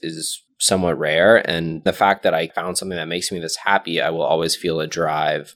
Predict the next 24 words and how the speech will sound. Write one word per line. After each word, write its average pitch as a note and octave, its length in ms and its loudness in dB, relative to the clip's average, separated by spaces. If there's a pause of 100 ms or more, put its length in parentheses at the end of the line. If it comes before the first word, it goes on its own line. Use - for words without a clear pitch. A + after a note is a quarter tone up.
to - 120 -12
designate, E2+ 680 -2 (120)
you E2 120 -8
know, E2+ 100 -4
to - 140 -2
allot D#2+ 300 2
whatever D#2+ 280 -4
free E2 220 -6
time D#2+ 260 -6
I D2+ 60 -10
have D#2 320 -2
to - 160 -8
it, D2 200 -4 (720)
even F#2+ 240 0
if F2+ 140 -2
it's - 160 -4
at - 100 -2
the - 60 -8
expense - 320 -8
of - 100 -8
social - 360 -2
things - 360 -10
or - 80 -6
otherwise. - 640 -6